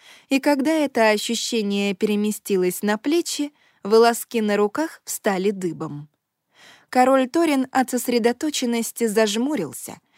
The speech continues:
но я обнаружила, что не могу отвести от него взгляд. Я изучала тёмный изгиб его ресниц,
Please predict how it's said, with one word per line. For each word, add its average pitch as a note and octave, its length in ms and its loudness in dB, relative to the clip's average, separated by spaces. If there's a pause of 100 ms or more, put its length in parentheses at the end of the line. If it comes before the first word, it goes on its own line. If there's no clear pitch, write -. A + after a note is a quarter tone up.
(200)
но C4 140 2
я C4+ 240 6
обнаружила, C#4+ 760 2 (200)
что - 240 -4
не C4 140 2
могу A3+ 340 2
отвести A3 560 0
от F3 220 -2
него G3 280 -2
взгляд. G#3 600 -6 (760)
Я A3+ 280 4
изучала G#3 600 2
тёмный G3 540 0
изгиб F#3 400 -4
его F3+ 240 -2
ресниц, G3+ 680 -4